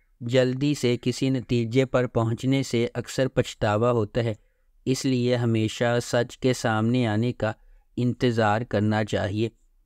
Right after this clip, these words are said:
इस ड्रामे को एआरवाई डिजिटल पर नशर किया गया। नंबर पाँच, इश्क हुआ। ज़िंदगी में हम सब का सामना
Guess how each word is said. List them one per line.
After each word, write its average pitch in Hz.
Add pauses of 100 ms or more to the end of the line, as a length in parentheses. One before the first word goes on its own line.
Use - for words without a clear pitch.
(200)
इस 127
ड्रामे 120
को 107 (100)
एआरवाई 123
डिजिटल 117
पर 101 (120)
नशर 110
किया 90
गया। 95 (600)
नंबर 123
पाँच, 101 (800)
इश्क 131
हुआ। 104 (540)
ज़िंदगी 131
में 113
हम 127
सब 127
का 123
सामना 110